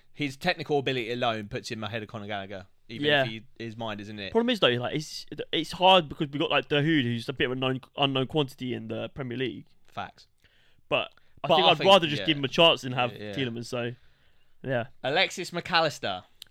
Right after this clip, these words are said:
Speaker 2: Me, he is probably A behind Ma-, uh, Ederson.
Speaker 1: I think he is slightly overrated.
Speaker 2: He's a world champion.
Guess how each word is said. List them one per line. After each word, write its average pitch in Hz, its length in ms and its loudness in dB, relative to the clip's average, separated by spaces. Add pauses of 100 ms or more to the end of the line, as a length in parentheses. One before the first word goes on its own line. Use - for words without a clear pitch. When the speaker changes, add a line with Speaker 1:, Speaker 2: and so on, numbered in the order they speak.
(360)
Speaker 2:
Me, 147 480 2 (260)
he 135 540 2
is 127 100 -4
probably 135 400 -2
A 131 280 2
behind 120 520 0
Ma-, 123 60 -6
uh, 127 340 -4
Ederson. - 440 -14 (1120)
Speaker 1:
I 143 520 2 (300)
think 113 420 -6 (320)
he 107 440 -6 (140)
is - 240 -12 (340)
slightly 202 1160 -2
overrated. 123 1080 -8 (2500)
Speaker 2:
He's 113 140 -20
a - 40 -20
world 127 360 -14
champion. 139 640 -8